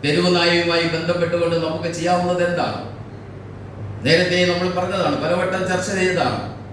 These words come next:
ആ തെരുവ് നായ്ക്ക് അതിന്റെ ബർത്ത് റേറ്റ് കൺട്രോൾ മാത്രമാണ് പോം വഴി. അതിന് സ്വന്തമായി നമ്മൾ ഒരു സംവിധാനം ഉണ്ടാക്കുന്നു എന്ന് പറയുമ്പോൾ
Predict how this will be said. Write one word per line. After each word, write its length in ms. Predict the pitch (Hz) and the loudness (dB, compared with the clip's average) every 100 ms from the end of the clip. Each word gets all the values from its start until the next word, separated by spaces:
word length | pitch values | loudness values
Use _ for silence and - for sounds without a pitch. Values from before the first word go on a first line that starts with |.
| - | -4
ആ 200 | - 160 160 | 0 2 2
തെരുവ് 300 | 170 180 175 | 2 2 2
നായ്ക്ക് 680 | 170 170 175 180 - - - - - - | 2 0 0 -2 -2 -6 -12 -14 -8 -4
അതിന്റെ 640 | 147 165 165 160 - - - | -2 4 6 4 2 -6 -4
ബർത്ത് 420 | 139 - - 208 202 | 0 0 0 -2 0
റേറ്റ് 300 | 196 190 185 | 0 -2 -2
കൺട്രോൾ 380 | 185 185 202 202 | -2 2 2 2
മാത്രമാണ് 840 | 190 208 214 196 139 127 120 - - | 2 -2 -2 0 0 0 -2 -4 -2
പോം 200 | 170 170 | 0 2
വഴി. 180 | 151 107 - - 151 | 0 -2 -6 -8 -4
അതിന് 220 | 160 165 | 0 0
സ്വന്തമായി 680 | 165 160 165 180 180 180 | 0 -2 0 2 4 4
നമ്മൾ 380 | 180 175 180 185 - - - | 4 2 0 0 -2 -6 0
ഒരു 120 | 170 | 0
സംവിധാനം 760 | - 170 180 196 196 196 196 190 | 2 0 0 0 2 2 0 0
ഉണ്ടാക്കുന്നു 680 | 196 202 202 202 202 - | 0 -2 -2 -4 -4 -4
എന്ന് 180 | 175 190 | -4 -2
പറയുമ്പോൾ 520 | 202 202 214 170 - | -2 2 2 2 0